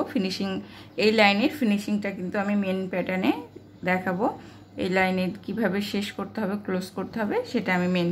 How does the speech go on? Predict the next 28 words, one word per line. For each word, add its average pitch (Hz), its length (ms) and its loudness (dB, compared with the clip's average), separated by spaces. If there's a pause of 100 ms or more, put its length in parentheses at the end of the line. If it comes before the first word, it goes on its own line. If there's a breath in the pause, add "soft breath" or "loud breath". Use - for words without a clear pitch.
প্যাটার্নে 175 400 2 (560 loud breath)
যখন 180 260 2 (100)
ক্লোজ 180 220 0 (120)
করব 196 160 -4 (160)
তখন 208 200 0 (140)
দেখিয়ে 180 360 -2
দিব। 151 140 -2 (460 loud breath)
মে-, 202 200 0 (120)
এরপর 220 260 0 (140)
থেকে 277 200 0 (180)
আমরা 180 240 4 (200)
মেইন 185 240 0
প্যাটার্নে 175 400 0 (440 loud breath)
টিউটোরিয়াল 185 400 4 (100)
পেয়ে 165 260 2
যাব। 156 140 2 (1600)
আমি 226 200 0 (180)
এই 247 140 8
লাইনের 220 400 6
ফিনিশিংটা 190 500 0 (120)
মেইন 190 240 0
বেজে 190 240 2 (100)
দেখাতে 190 380 0
চেয়েছিলাম। 196 480 0 (100)
আমি 202 220 0 (100)
মেইন 185 160 2 (120)
বেজে 185 280 2 (320)
ফিনিশিংটা 180 520 -2